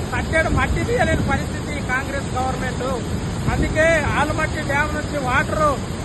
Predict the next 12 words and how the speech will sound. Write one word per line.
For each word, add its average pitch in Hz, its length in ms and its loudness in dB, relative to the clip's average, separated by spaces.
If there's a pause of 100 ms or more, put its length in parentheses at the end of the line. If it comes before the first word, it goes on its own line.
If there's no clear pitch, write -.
ఎక్కువ 294 220 0
వస్తుంది. 311 560 2 (480)
ఇక్కడ 302 200 -2
మొత్తము, 339 640 0 (480)
ఆ, 254 40 0 (300)
వాటర్ 285 340 0
చూడండి, 294 420 -2 (420)
మొత్తం - 260 0 (140)
ముప్పై - 240 0
నలభై 302 360 0 (120)
కేసులు - 400 0 (3500)
దూరాల 320 340 2